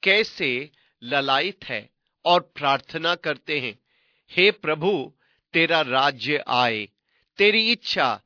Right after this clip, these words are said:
जैसी स्वर्ग में पूरी होती है,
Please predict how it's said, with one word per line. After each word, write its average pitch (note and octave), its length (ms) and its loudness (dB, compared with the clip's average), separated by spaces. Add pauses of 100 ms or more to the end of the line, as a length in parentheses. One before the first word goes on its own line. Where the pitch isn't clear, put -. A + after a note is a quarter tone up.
(360)
जैसी G3+ 560 -2
स्वर्ग G3 520 0
में A3+ 220 -2
पूरी E3+ 340 -4
होती E3 400 -6
है, A2+ 200 -4